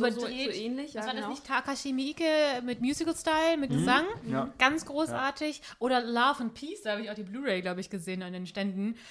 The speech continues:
Speaker 1: äh, mit dieser Schildkröte, die dann irgendwann eine riesige Aus-, äh, groß wächst und dann la-, diesen einen Song ihres vorherigen Besitzers singt. Also auch absolut abgedreht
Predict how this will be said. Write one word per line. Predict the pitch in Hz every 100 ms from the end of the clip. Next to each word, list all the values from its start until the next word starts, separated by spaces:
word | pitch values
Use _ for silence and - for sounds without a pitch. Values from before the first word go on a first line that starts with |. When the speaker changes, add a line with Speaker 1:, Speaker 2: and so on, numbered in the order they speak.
| -
Speaker 1:
äh, | 220 220
mit | 226 226
dieser | 214 208 208 214
Schildkröte, | - 294 320 - - 254 254 233
die | 220
dann | 214 214
irgendwann | 277 311 277 240 240
eine | 233 220 226
riesige | 277 277 233
Aus-, | 196 254 349 -
äh, | 214 185 208 208 - - - - - - - 175 185 233 202 202
groß | - 285 302 214
wächst | 247 285 - 262
und | 247
dann | 240
la-, | 220 - - - -
diesen | 233 240
einen | - 226 233
Song | 240 254 262
ihres | 240 240
vorherigen | - 247 247 226
Besitzers | 220 269 - 202 -
singt. | 185
Also | 185 190 208 - - -
auch | 220 247 - - _ _
absolut | 285 302 - 311 -
abgedreht | 247 254 294 277 277 294 294